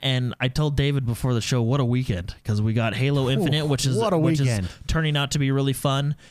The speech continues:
Speaker 1: and then we have Diablo two Resurrected, which is turning out to be very fun.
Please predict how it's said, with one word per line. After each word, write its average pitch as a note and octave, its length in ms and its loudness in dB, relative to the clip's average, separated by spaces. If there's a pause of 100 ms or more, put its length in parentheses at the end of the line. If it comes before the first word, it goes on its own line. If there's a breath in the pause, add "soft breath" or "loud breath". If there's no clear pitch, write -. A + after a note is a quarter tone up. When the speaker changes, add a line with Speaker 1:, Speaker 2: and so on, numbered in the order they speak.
Speaker 1:
and B2 160 -2
then B2+ 80 0
we C3 120 0
have A#2 140 -2
Diablo C3 460 2
two C#3 220 0
Resurrected, C3 680 2
which A#2+ 240 0
is G2 260 -2 (1400 soft breath)
turning C#3 280 0
out C3 140 0
to C3 60 -2
be C3+ 120 0
very C3+ 240 2
fun. C3+ 420 0